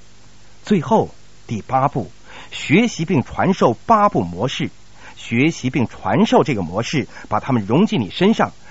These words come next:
把它推向你的团队的深处的每个角落，去全面掌握这个模式。随身携带这个袖珍记事本，它里面提到的八步模式的内容，比我今天的演讲更详细。如果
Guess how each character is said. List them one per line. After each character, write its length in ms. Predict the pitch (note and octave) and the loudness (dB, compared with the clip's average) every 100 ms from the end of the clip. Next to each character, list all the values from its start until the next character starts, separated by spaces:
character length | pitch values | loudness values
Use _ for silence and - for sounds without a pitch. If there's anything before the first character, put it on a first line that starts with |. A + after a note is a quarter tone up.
| - | -10
把 100 | - | -4
它 80 | C3+ | -4
推 240 | C#3 A3 A#3 | -4 -2 0
向 160 | A3 | 2
你 80 | A#2+ | 0
的 100 | A2 | -2
团 300 | - G#3 G#3+ | 0 2 2
队 100 | A3 | 2
的 120 | C3 | -2
深 280 | - B3+ C4 | 0 2 2
处 140 | - | 2
的 80 | D#3 | 2
每 240 | G#2 A2+ G2 | 2 2 0
个 140 | B3 | -2
角 220 | F3+ F#2+ A2 | -2 -2 0
落， 180 | B2+ - - | 0 -2 -14
去 200 | - C3+ G2+ | -6 -6 -6
全 360 | - - B2+ | -8 0 4
面 260 | B3+ C4+ B2 | 6 6 2
掌 300 | - G#2 E2+ | 0 -2 2
握 160 | F#3 B3+ | 4 4
这 100 | C#3 | 4
个 80 | G2 | -6
模 220 | E2 G#2 | -4 -4
式。 200 | - A#2+ - - - - - - - | -4 -6 -8 -20 -20 -20 -20 -20 -20
随 280 | - A2 B2 | -8 -2 -2
身 220 | C#3 C3 | 2 0
携 260 | B2+ - C#3+ | 0 0 2
带 160 | D3 | 2
这 80 | G#2 | 0
个 80 | A2 | -4
袖 240 | - F#3 | -2 0
珍 160 | A2+ E3+ | 2 0
记 160 | A3 D#3 | 0 -2
事 140 | D3 | -2
本， 240 | F#2 D#2 - - | -4 -8 -14 -18
它 140 | - D3 | -2 0
里 140 | A2 | 0
面 160 | G#2 C3+ | 0 -2
提 180 | - D3 | 0 2
到 120 | C3+ | 2
的 100 | G#2+ | 0
八 280 | - G3 G#3 | 0 2 4
步 120 | E3 | 2
模 240 | G#2 C3+ | 2 0
式 100 | - | 0
的 100 | D3+ | 2
内 140 | A3+ D3 | 2 2
容， 220 | E2+ D2+ - - - | -2 -14 -18 -14 -2
比 140 | B2 | -2
我 160 | E2 C2+ | -2 -8
今 340 | - G3 A3+ G#3+ | -2 4 4 4
天 180 | F#3+ | 0
的 60 | B2+ | -2
演 260 | F2+ G#2 C#3 | 0 0 0
讲 280 | G2 D#2 - - - | -2 -6 -10 -20 -2
更 320 | G#3+ A3 G2+ | 2 2 2
详 300 | - - E2 - | -6 -12 -12 -12
细。 200 | - G2+ - - - - - - - - | -10 -10 -14 -20 -20 -20 -20 -20 -20 -4
如 200 | A#2+ D#3 | 2 2
果 240 | - F2+ | 2 -6